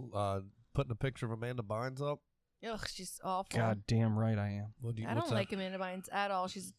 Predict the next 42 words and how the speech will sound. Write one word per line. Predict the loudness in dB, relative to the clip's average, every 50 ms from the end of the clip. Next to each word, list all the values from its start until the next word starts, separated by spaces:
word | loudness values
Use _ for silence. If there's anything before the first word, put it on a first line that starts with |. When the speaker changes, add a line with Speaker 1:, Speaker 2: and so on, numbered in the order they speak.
| _ _ -12
Speaker 2:
terrible. | -8 -6 -4 -4 -4 -4 -6 -6 -8 -8 -10 -10 -10 _ -10 -10 -6 -4 0 2
Speaker 1:
She's | 4 4 4 6
like, | 6 4 4 4 6
uh, | 8 10 10 10 8
like | 6 4 4
the | 2 0
female | 0 2 2 4 6 6 8 8 8
Shia | 8 6 6 6 8 6 6
LaBeouf | 4 4 4 2 2 2 0 -4 -10 -8 -4
to | -4
me. | -2 -2
Speaker 2:
Mm-hmm. | -4 -6 -8 -12 -20 _ _ -20 -14 -6 -2
Speaker 3:
So | 2 4 8 8 10 8 8 6
Speaker 1:
In | 4 4
Speaker 2:
That's | 6
a, | 8
Speaker 1:
person, | 8 8 6 4 6
Speaker 2:
that's | 6 6 6 6
Speaker 1:
uh, | 4
in | 4
Speaker 2:
actually | 6 6 6
Speaker 1:
her | 6
Speaker 2:
a | 4
pretty | 2 2 0 -4 -6
accurate | -4 -4 -4 -4 -6 -8 -10 -4 2 4
Speaker 1:
Yeah. | 6 6 6 4 2 -2 _ _ -14
Speaker 2:
description. | -14 -12 -12 -12 -14 -14 -14 -14 -16 -14 -14 -16 -16 _ _ _ _ -20 -18 -18 -18 -20 _ _ _ _ -6
Speaker 1:
Yeah. | -4 -2 -2 -2 -4 -4 -6
Speaker 3:
So | -2 2 4 4 4
she | 2 2 2 2 2 2 2 2 0 0 -2 -6 -8 _ _ _ _ -2
apparently | 2 4 4 4 4 4 4 6
Speaker 2:
So | 6 6 6
is | 4 2 0
your | -2 -4
cooler | -4 -4 -4 -2 -2 0 0 -2 0
better | 2 2 2 2 0
than | -2 -4 -4
what | -2 -2 -2
we | -2 -4 -4 -4
have | -4 -6 -4 -4
to | -4
offer? | -2 -2 -4 -6 -8 -10